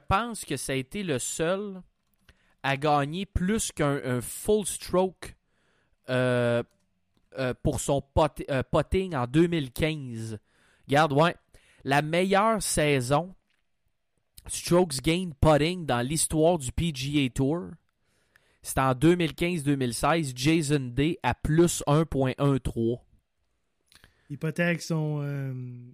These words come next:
Speaker 2: son putter Spider
Speaker 1: Son
Speaker 2: rouge,
Speaker 1: Oui.
Speaker 2: là. Il
Speaker 1: Oui,
Speaker 2: met-, ouais, il
Speaker 1: exactement.
Speaker 2: rentrait tout, ouais, il rentrait toutes les potes.
Speaker 1: Exactement.
Speaker 2: J'ai putté avec un, une espèce de putter de même, euh, quand j'étais au Mexique, euh, dans ces, euh,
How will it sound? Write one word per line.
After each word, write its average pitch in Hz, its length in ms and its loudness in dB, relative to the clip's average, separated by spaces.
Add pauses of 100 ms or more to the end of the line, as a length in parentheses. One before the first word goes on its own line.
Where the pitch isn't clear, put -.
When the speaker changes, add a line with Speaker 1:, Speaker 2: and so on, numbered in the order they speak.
(160)
Speaker 2:
son 143 300 -8
putter 156 500 -6
Spider - 460 -8
Speaker 1:
Son 139 120 0
Speaker 2:
rouge, 139 600 -4
Speaker 1:
Oui. 156 200 6 (160)
Speaker 2:
là. 147 120 -6 (360)
Il 131 100 -10
Speaker 1:
Oui, - 0 -
Speaker 2:
met-, 135 120 0
ouais, 165 160 6
il 135 80 -2
Speaker 1:
exactement. 135 680 0
Speaker 2:
rentrait 131 300 -2
tout, - 80 -20
ouais, 131 40 -20 (440)
il 120 40 -20
rentrait 120 300 -20
toutes - 160 -20
les - 160 -20
potes. - 100 -20 (240)
Speaker 1:
Exactement. 147 500 0
Speaker 2:
J'ai 143 40 4
putté 285 140 2
avec 180 260 2
un, 160 300 0
une 147 80 -2
espèce 180 400 -4
de 156 80 -2
putter 160 440 -4
de 156 60 -2
même, 180 400 -4
euh, 135 420 -6 (520)
quand 160 120 -4
j'étais 147 240 -2
au 165 80 2
Mexique, 156 500 -4 (220)
euh, 165 520 2 (920)
dans 156 220 -2
ces, 147 720 0 (300)
euh, 151 60 -12